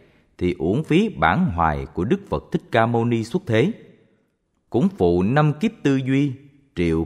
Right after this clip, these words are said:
kiếp tu khổ hạnh của Phật A Di Đà. Phật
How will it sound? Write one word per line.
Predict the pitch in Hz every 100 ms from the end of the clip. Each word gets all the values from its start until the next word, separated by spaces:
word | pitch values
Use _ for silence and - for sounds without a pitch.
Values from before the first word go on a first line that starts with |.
| -
kiếp | 208 214 -
tu | 139 131
khổ | - 87
hạnh | 143 78 78
của | 78 95
Phật | - 76 -
A | 123 123
Di |
Đà. | 107 76 64 - - _ _ _ _ _ _ _ _ _
Phật | - 110